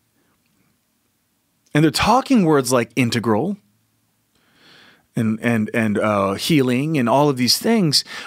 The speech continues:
but they're using the same unholistic mode of thinking. So now holistic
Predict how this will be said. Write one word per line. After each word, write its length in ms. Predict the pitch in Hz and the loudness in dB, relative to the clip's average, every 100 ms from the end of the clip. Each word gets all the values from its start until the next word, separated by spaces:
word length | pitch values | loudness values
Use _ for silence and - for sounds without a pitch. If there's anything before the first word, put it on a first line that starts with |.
| - | -2
but 200 | 202 202 | 0 2
they're 120 | 220 | 2
using 460 | 220 214 233 208 240 | 2 2 2 2 2
the 140 | 240 | 2
same 800 | 220 - - 208 226 226 226 226 - - - - _ _ _ 185 | 2 2 2 2 2 2 2 2 -2 -10 -20 -20 _ _ _ 2
unholistic 1300 | 220 247 202 156 175 147 127 - 160 185 - - _ _ _ _ _ _ _ _ _ | 4 4 2 4 2 2 0 -2 -4 -4 -12 -16 _ _ _ _ _ _ _ _ _
mode 460 | 139 143 143 160 | 0 4 4 4
of 120 | 185 175 | 0 -2
thinking. 800 | - 233 247 190 117 92 - _ - _ _ _ _ - - | -2 0 0 -2 -2 -6 -14 _ -20 _ _ _ _ -20 -8
So 280 | - - 185 | 0 2 4
now 500 | 170 175 226 269 262 | 2 2 2 4 2
holistic 840 | 180 170 139 127 - 127 131 - | 2 2 2 0 0 -2 -2 -14